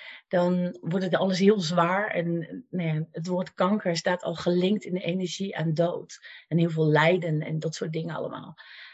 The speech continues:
En toen dacht ik van, "Ja, en wat als het dat niet hoeft te zijn?" Ja,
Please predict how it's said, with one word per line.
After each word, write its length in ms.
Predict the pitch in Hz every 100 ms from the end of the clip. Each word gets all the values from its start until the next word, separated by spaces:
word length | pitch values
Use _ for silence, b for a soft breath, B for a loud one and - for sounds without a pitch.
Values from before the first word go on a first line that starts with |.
| B _
En 360 | - 165 165 160
toen 160 | - 170
dacht 220 | 165 -
ik 100 | 160
van, 100 | 170
"Ja, 200 | 175 -
en 120 | 165
wat 140 | 170
als 140 | 190 196
het 120 | 185
dat 120 | 180
niet 160 | 185 170
hoeft 180 | 180 -
te 100 | 160
zijn?" 560 | 170 165 - - 185 _ _ _ _ _ _ _ _ _ _ _ -
Ja, 380 | - 175 165 156